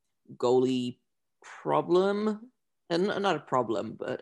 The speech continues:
I mean, it is a problem, but, like, it's, it's been a, an interesting, interesting season for most of the goalies in the organization, I think,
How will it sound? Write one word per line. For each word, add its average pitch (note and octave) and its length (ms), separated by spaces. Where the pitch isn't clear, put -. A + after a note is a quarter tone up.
I C3+ 40
mean, A#2+ 120
it G2 100
is - 100
a - 60
problem, G#2 460
but, A#2 240
like, B2 340
it's, C#3+ 300
it's C#3 180
been C#3+ 220
a, B2 360
an A#2+ 120
interesting, A#2+ 720
interesting C#3+ 380
season B2 260
for A#2 120
most A#2 300
of A2+ 80
the - 60
goalies F#2 380
in F2+ 80
the D#2 80
organization, - 840
I B2 140
think, G#2 420